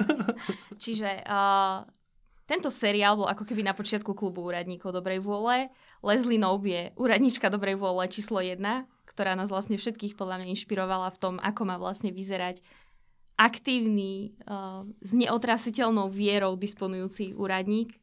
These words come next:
Speaker 2: ktorý proste sa snaží dosiahnuť to dobro, v ktoré verí. A je pozitívna v každej situácii, čiže to by sme podľa mňa mohli dať ako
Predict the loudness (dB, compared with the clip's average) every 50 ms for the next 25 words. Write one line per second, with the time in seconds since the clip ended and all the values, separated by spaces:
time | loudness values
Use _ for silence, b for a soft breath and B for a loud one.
0 | _ -18 -10 -8 -6 -6 -6 -8 -8 -10 -10 -10 -10 -10 -10 -8 -6 -2 0 2
1 | 2 2 2 0 -2 -4 -6 -8 -10 -10 -8 -6 -6 -4 -4 -2 0 0 -2 -2
2 | -4 -8 -14 -16 -20 -20 _ _ _ -6 -2 0 2 2 2 2 0 0 -2 -6
3 | -10 _ -6 -4 -4 -4 -4 -4 -4 -2 -2 -2 -4 -4 b b b b b b
4 | b b b b b b b -2 0 2 2 4 4 2 2 0 -2 -4 -8 -10
5 | -14 -18 -20 _ _ _ _ _ _ _ -20 -20 _ _ -6 -2 0 2 6 6
6 | 6 6 6 4 4 4 6 4 4 4 4 4 4 4 4 2 -2 -4 -6 -8
7 | -8 -6 -6 -6 -8 -8 -8 -8 -8 -8 -8 -10 -12 -12 -12 -8 -4 -4 -2 -2
8 | -2 -2 -2 -2 -4 -6 -6 -8 -12 -14 -16 -2 0 2 2 4 2 2 0 0
9 | -2 -4 -4 -4 -4 -4 -2 -2 0 0 0 -2 -4 -4 -4 -4 -4